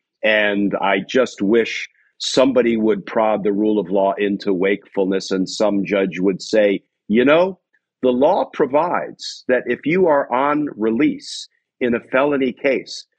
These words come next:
and there's clear and convincing evidence that you pose a danger to even one individual in the community, never mind an entire nation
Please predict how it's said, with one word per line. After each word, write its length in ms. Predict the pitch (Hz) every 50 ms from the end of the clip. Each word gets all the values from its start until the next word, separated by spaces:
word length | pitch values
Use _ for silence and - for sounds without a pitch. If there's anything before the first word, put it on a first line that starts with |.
| _ _ -
and 140 | 113 113
there's 180 | 113 107 104 -
clear 260 | - - 131 135 147
and 120 | 151 139 -
convincing 480 | 135 127 127 135 131 135 - 123 120
evidence 380 | 123 127 131 123 120 117 - -
that 140 | 117 98 113
you 140 | 117 131 131
pose 360 | - - 123 127 131 - -
a 60 | 120
danger 520 | 95 - 117 123 123 117 107 117 110 - - _ _ _ -
to 180 | - 147 135 131
even 440 | 143 147 156 135 147 143 131 120 110
one 280 | 123 135 151 170 170 165
individual 1000 | - 139 156 156 151 131 147 131 - 143 143 120 - 135 135 131 127 123 - - -
in 180 | 135 131 131
the 120 | 123 113 - - -
community, 720 | - 101 107 110 123 135 135 123 113 92 92 87 82 - _ _ _ _ _
never 300 | - 101 113 113 117 117
mind 400 | 107 110 113 113 113 113 110 104
an 120 | 107 101 98
entire 460 | 98 95 - 95 104 107 104 101 98
nation 480 | 98 101 104 101 - - 101 98 92